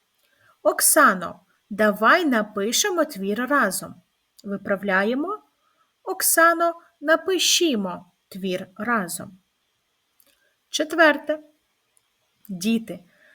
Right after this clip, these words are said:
давайте всі разом приберемо в кімнаті". "Діти, всі разом приберімо в кімнаті".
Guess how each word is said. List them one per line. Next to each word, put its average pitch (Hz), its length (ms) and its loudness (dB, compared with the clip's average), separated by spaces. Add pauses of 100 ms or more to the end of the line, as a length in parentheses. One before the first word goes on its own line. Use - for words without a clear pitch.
(100)
давайте 240 560 2
всі - 300 -2
разом 302 400 4
приберемо 202 680 -2
в 262 80 -10
кімнаті". 262 720 -4 (1300)
"Діти, 220 640 -6 (340)
всі - 280 0
разом 302 400 6
приберімо 302 1040 2
в - 60 -20
кімнаті". 233 760 -4